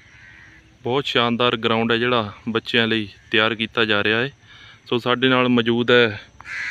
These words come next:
ਪਿੰਡ ਦੇ ਸਰਪੰਚ ਸਾਹਿਬ, ਉਹਨਾਂ ਦੇ ਹਸਬੈਂਡ ਜੀ, ਜੀਵਨ ਜੀ ਔਰ ਦਿਨੇਸ਼ ਸ਼ਰਮਾ ਜੀ। ਹਾਂਜੀ, ਇਹ ਕੁਲਦੀਪ ਜੀ, ਇਹ ਕਿੱਦਾਂ ਦਾ ਗਰਾਊਂਡ ਬਣਾ, ਬਣਾ ਰਹੇ ਆਪਾਂ?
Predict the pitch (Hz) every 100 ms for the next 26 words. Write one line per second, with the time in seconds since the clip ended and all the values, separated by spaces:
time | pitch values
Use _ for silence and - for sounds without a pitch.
0 | - - 123 123 123 127 117 110 - 120
1 | - 123 120 131 127 123 131 127 127 127
2 | 120 113 98 - - 117 113 127 123 143
3 | 151 - - - - - - - 117 117
4 | 120 131 131 143 - 143 123 120 113 113
5 | - 113 110 104 107 95 - - _ -
6 | - - - - - - 117 135 139 160
7 | 165 156 143 - - 131 131 131 123 -
8 | 131 127 143 143 170 160 156 - _ _
9 | _ - - _ _ - 151 147 180 180
10 | 151 143 127 120 117 113 117 113 110 110
11 | 104 98